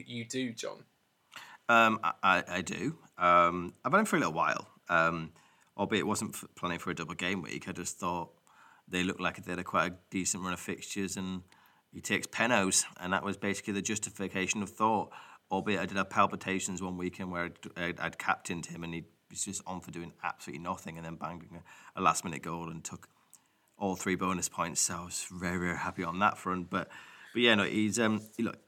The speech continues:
Speaker 2: you can't ignore Jamie Vardy's goal-scoring record, right, as, as, as a, as a justification for putting him in a double game week. He just continuously scores goals.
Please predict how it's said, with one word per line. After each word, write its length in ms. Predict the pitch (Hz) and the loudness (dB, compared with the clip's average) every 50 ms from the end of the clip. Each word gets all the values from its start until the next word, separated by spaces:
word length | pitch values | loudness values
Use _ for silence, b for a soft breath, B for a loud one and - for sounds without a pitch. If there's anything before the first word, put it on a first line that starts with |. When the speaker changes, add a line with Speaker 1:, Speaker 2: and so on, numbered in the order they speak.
| _ _ _ | _ _ _
Speaker 2:
you 140 | - 117 110 | -2 -2 -2
can't 280 | 107 - 135 123 117 101 | 4 8 8 8 8 8
ignore 300 | 95 95 98 90 92 90 | 6 4 2 0 0 0
Jamie 260 | - 98 92 90 85 | 0 -2 -2 -2 0
Vardy's 340 | 85 85 85 80 80 78 - | 0 0 0 0 -2 -6 -8
goal-scoring 840 | 80 71 71 69 - - - 78 76 73 76 73 71 73 67 - - | -10 -10 -8 -8 -10 -10 -8 -6 -6 -6 -4 -6 -6 -8 -8 -12 -14
record, 580 | - 71 - - - - - 53 50 52 - - - - | -14 -14 -14 -12 -14 -14 -14 -12 -12 -14 -16 -16 -14 -12
right, 200 | 64 69 76 - - | -10 -10 -8 -10 -10
as, 140 | 92 - - | -12 -12 -12
as, 180 | - - 87 - - | -12 -14 -14 -14 -14
as 120 | - - | -14 -14
a, 240 | - 76 76 73 76 - _ _ _ _ _ _ _ _ _ - | -12 -12 -12 -14 -16 -20 _ _ _ _ _ _ _ _ _ -16
as 100 | 95 - | -16 -6
a 40 | - | -2
justification 680 | - - 110 - - 98 98 - 104 98 92 - 95 | 0 0 0 0 -2 -4 -2 0 0 0 0 0 -2
for 60 | 87 87 | -6 -4
putting 240 | - 107 82 90 | -2 -2 0 2
him 120 | 92 87 90 | 2 2 2
in 80 | 85 | 0
a 60 | 82 78 | -2 -4
double 240 | 85 85 80 87 | -6 -6 -8 -8
game 300 | 82 - 87 85 85 85 | -6 -6 -4 -4 -4 -4
week. 200 | - 73 64 - | -4 -6 -8 -8
He 200 | - - 95 92 | -4 -2 -2 -2
just 220 | 82 - 98 - - _ b b b b b _ _ _ - | -2 -2 -6 -6 -8 _ b b b b b _ _ _ -14
continuously 1040 | - - 110 104 98 101 - - - - - 104 110 107 104 92 87 87 85 - 101 | -8 -6 -4 -4 -2 -2 -4 -4 -4 -6 -4 -2 0 0 0 0 -2 -4 -4 -2 -2
scores 360 | 95 - - 98 92 92 95 95 | -2 -2 -2 -2 0 0 0 2
goals. 440 | 113 117 127 110 87 - - - | 4 4 4 4 2 -2 -8 -14